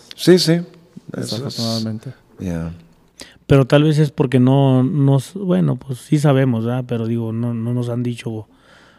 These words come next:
Speaker 3: con, no nos han inculcado bien, pero pues sí, sí sabemos, sí sabemos. Sabemos lo que es bueno y lo que es malo.
Speaker 1: Y ahora lo que dice Víctor, se ha parado mucho eso de que traigan bandas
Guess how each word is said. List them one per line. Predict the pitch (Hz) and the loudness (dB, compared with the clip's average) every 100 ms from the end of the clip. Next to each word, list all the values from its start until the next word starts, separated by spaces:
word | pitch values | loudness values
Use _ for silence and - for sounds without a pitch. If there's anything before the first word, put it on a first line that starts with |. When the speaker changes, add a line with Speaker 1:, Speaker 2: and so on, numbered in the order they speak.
| _ _ _ | _ _ _
Speaker 3:
con, | 139 135 | -2 0
no | 139 | 2
nos | 139 127 | 0 0
han | 135 | -2
inculcado | 131 - 123 131 127 | -2 -4 -4 -2 -2
bien, | 120 131 123 | -2 -4 -4
pero | 117 113 110 113 110 - - | -6 -8 -8 -10 -14 -20 -6
pues | 160 139 | -4 -2
sí, | 160 127 | -2 -4
sí | 147 | -6
sabemos, | 139 113 101 98 95 - - - - - | -6 -8 -10 -12 -18 -18 -18 -20 -20 -8
sí | 143 | -6
sabemos. | 113 104 107 _ _ _ - - _ | -4 -8 -14 _ _ _ -20 -20 _
Sabemos | - 127 127 147 135 | -6 0 4 4 4
lo | 131 | 2
que | - 123 | 0 -2
es | 123 | 0
bueno | 127 | 0
y | 127 | 0
lo | 117 | 0
que | 120 | -2
es | |
malo. | 113 104 98 _ - - - - | -4 -8 -12 _ -20 -20 -8 2
Speaker 1:
Y | 110 | 4
ahora | 117 | 6
lo | 113 101 | 4 2
que | 101 | -2
dice | 98 113 | -2 0
Víctor, | 113 120 117 - _ _ _ _ _ _ _ _ - | 0 0 -2 -4 _ _ _ _ _ _ _ _ -8
se | - 113 | -2 -2
ha | |
parado | - 131 127 127 | 0 -2 0 0
mucho | 110 107 117 | -2 -2 -2
eso | 110 107 98 | -2 -2 -4
de | |
que | 98 | -4
traigan | 90 95 110 104 | -6 -4 -4 -4
bandas | 95 104 110 104 - | -2 0 -2 -4 -10